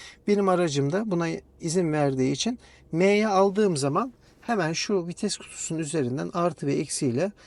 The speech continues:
aracı manuel kullanabilirim. Artı ile vitesi artırabilirim. Birden ikiye atmak için buna basıyorum. Veya ikiden bire düşürmek için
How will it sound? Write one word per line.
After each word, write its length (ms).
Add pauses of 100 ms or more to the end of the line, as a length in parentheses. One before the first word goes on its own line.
(280)
aracı 440 (460)
manuel 440
kullanabilirim. 920
Artı 320
ile 200
vitesi 360
artırabilirim. 880
Birden 340
ikiye 360
atmak 320
için 260
buna 200
basıyorum. 540 (420)
Veya 220
ikiden 500
bire 220
düşürmek 420
için 300